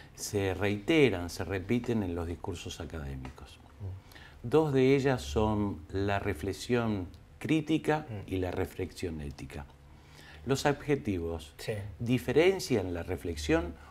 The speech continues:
Speaker 1: o estamos ante dos formas de decir lo mismo?
Speaker 2: Una linda pregunta. Eh, primero,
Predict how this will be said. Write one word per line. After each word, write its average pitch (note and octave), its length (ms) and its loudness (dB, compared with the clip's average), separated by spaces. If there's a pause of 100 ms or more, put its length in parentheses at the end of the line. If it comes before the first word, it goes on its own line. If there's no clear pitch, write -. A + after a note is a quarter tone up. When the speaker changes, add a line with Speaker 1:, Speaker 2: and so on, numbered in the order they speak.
(140)
Speaker 1:
o C3 100 4
estamos E3 460 0
ante A2+ 280 2
dos C#3+ 160 6
formas D3+ 440 0
de F2+ 60 -4
decir E2+ 300 -6
lo F2 120 -6
mismo? D2+ 400 -10 (680)
Speaker 2:
Una C3+ 100 0
linda A2 220 0
pregunta. G2 480 -4 (720)
Eh, A#2 960 4 (1500)
primero, G#3 560 8